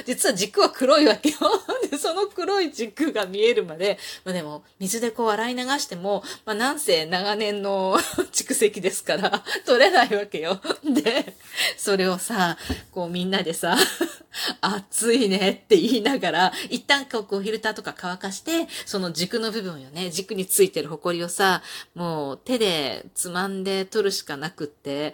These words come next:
で、しかも、すっごい時間かかるの。<laughs> 全部で何本あったんだろう。十何本あったと思うんだけどさ。でさ、みんな飽きてきて、私三時間半かけて撮ったんだけど、<laughs> みんな飽きてきて、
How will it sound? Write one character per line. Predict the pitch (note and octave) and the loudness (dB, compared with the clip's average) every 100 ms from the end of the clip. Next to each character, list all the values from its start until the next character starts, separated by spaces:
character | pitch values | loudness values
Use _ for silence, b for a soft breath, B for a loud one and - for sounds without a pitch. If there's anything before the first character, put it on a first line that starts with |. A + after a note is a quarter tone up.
| B B - | B B -12
で、 | F3 | -10
し | - | -8
か | - C4+ | -4 -4
も、 | F3 F3 F3 F3 | -4 -4 -2 -2
す | - - - - | -2 0 0 0
っ | - _ - | -4 _ -10
ご | F#3+ B3+ | -4 4
い | B3+ | 6
時 | C#4 - - | 6 4 -2
間 | - G#3+ G3+ | 0 0 0
か | G3 G#3+ | -2 -6
か | - A#3 | 0 4
る | B3+ E3 | 4 2
の。 | E3 F#3 - A#3 | 2 0 2 4
<laughs> | D#4 | 4
全 | F3+ F#3 D4 D4 | 2 -2 0 0
部 | F#3+ E3+ | -2 -4
で | E3 | -6
何 | F#3+ A3+ E4 | -4 -4 -2
本 | E4 A3 | 0 2
あ | A3 | 2
っ | |
た | - G3 | 2 0
ん | |
だ | F3 | 0
ろ | E3 | -2
う。 | |
十 | F#3+ C4 | 0 4
何 | F#4 F4 | 2 2
本 | G#3+ F3+ | 2 2
あ | |
っ | F#3+ | 0
た | E3+ | -4
と | E3+ | -6
思 | F3 | -6
う | |
ん | E3 | -6
だ | |
け | D#3+ | -4
ど | D3+ | -4
さ。 | - F3+ F#3+ _ - B B | -2 -2 -2 _ -14 B B
で | G3+ | 0
さ、 | G3+ | 0
み | F#3+ F#4+ | 2 0
ん | A4 | 4
な | G#4 G4+ | 8 6
飽 | |
き | G4+ | 6
て | C#4 | -2
き | - | 0
て、 | E3 | 0
私 | F3+ | 0
三 | - C#4+ A4 | 4 4 6
時 | A4 | 2
間 | A4+ A4 | 4 2
半 | A4 | 2
か | C#4 | 2
け | F3+ | -2
て | D#3 | -2
撮 | G3 | -2
っ | G3 | 0
た | F#3 | 0
ん | |
だ | D#3+ | -2
け | E3 | 0
ど、 | D3+ | 2
<laughs> | G#3+ A3+ - _ - - - A3+ | 6 6 4 _ -6 -4 -4 0
み | C#4 | 0
ん | G#4+ A4 | 0 0
な | G#4 G#4 | 4 4
飽 | |
き | - | 4
て | C#4+ | -4
き | - | -2
て、 | - | 0